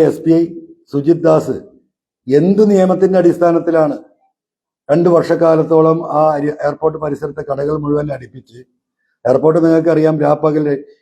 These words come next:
ഇരുപത്തിനാല് മണിക്കൂറും പ്രവർത്തിക്കുന്ന ഒരു സ്ഥാപനമാണ് എയർപോർട്ട്. രാത്രി കാലങ്ങളിൽ നേരം വെളുക്കുന്നവരെ ഫ്ലൈറ്റ് ഉണ്ട്, നൂറുകണക്കിന് ജോലിക്കാരുടെ വർക്ക് ചെയ്യുന്നുണ്ട്. എക്സ്പോർട്ടിന്റെ മുഴുവൻ കാര്യങ്ങളും നടക്കുന്നത് രാത്രിയിലാണ്. ഇവരൊക്കെ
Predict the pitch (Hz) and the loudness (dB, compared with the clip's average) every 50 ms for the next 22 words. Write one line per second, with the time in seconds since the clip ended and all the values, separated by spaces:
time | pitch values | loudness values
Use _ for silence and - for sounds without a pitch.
0 | _ _ 123 127 143 143 143 156 - 160 160 160 151 143 139 123 143 151 156 160 | _ _ 0 0 0 2 2 2 2 4 4 2 0 0 -2 -2 -4 -4 -4 -4
1 | 151 147 139 139 135 131 143 139 143 143 147 151 147 143 143 143 - 135 123 123 | -2 -2 -2 -2 -2 -4 -6 -6 -4 -4 -2 -2 -2 -4 -4 -4 -2 -2 -2 -2
2 | 120 131 139 139 135 127 123 127 120 110 104 98 104 104 92 - - _ _ _ | -2 -2 -2 -2 -4 -4 -4 -4 -4 -6 -6 -6 -10 -12 -12 -12 -20 _ _ _
3 | _ _ _ _ _ _ _ _ _ - 123 135 131 160 160 156 151 147 147 147 | _ _ _ _ _ _ _ _ _ -2 -2 0 2 2 2 4 4 4 2 2
4 | 143 151 156 156 151 143 139 143 156 151 147 147 143 151 147 147 147 143 147 147 | 2 0 0 0 0 0 0 -2 0 0 0 -2 -2 -2 -2 -2 0 0 0 -2
5 | 139 135 127 123 123 - 131 110 87 - - _ _ _ _ _ _ _ _ _ | -2 -4 -6 -6 -8 -12 -16 -16 -16 -18 -20 _ _ _ _ _ _ _ _ _
6 | 117 131 147 160 175 160 165 160 160 160 160 165 160 147 143 143 143 151 143 160 | 0 2 2 2 2 2 2 0 2 0 0 0 0 2 2 2 2 2 2 0
7 | 160 156 151 151 143 139 120 - - 147 139 131 127 120 98 82 80 _ _ _ | 0 2 2 2 0 0 -2 -4 -4 -4 -4 -4 -4 -10 -12 -16 -18 _ _ _
8 | _ _ _ _ _ - 117 - - - - 160 165 160 165 165 170 160 156 151 | _ _ _ _ _ -12 -12 -12 -12 0 2 2 2 2 0 -2 0 0 2 2
9 | 156 165 170 165 156 160 156 151 156 156 156 156 151 156 147 143 143 139 147 147 | 2 2 2 2 2 2 2 2 2 0 0 -2 0 0 0 -2 -2 -4 -4 -6
10 | 151 151 147 139 135 131 - 127 139 135 135 117 92 82 - _ _ _ _ _ | -4 -4 -4 -4 -6 -6 -8 -10 -10 -8 -8 -8 -8 -10 -18 _ _ _ _ _
11 | _ _ _ _ _ - 131 139 165 175 185 180 208 | _ _ _ _ _ -4 0 2 2 2 2 2 0